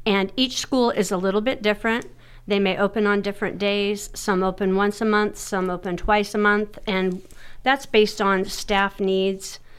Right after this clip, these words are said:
um, staff availability, and the kids', um, needs themselves. So we open for a period of time. We call the kids down by classroom, or a lot of the counselors send a little note out, and a lot of the needier families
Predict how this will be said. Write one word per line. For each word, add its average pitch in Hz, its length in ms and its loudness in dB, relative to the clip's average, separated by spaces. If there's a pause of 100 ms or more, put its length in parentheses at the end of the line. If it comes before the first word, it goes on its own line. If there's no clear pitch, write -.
(200)
um, 175 360 -2
staff 190 400 -2
availability, 185 960 0
and 285 220 4
the 226 60 0
kids', 220 580 0
um, 180 300 0
needs 190 380 0
themselves. 165 720 -6 (500)
So 196 400 2
we 196 240 0
open 226 300 0
for 220 160 -2
a 202 40 0
period 220 420 0
of 196 120 -10
time. 226 540 -2
We 180 140 0
call 202 280 0
the 190 120 -4
kids 196 340 -4
down 196 300 2
by 190 160 -4
classroom, 220 840 0 (400)
or 185 340 0
a 185 100 0
lot 180 200 0
of 185 80 -4
the 180 80 -8
counselors 196 600 -6
send 190 240 -4
a 180 40 -8
little 185 220 -4
note 190 400 0
out, 202 460 0
and 180 280 -2
a - 100 -4
lot 185 200 2
of 180 140 -8
the 185 100 -2
needier 202 500 2
families 190 800 -2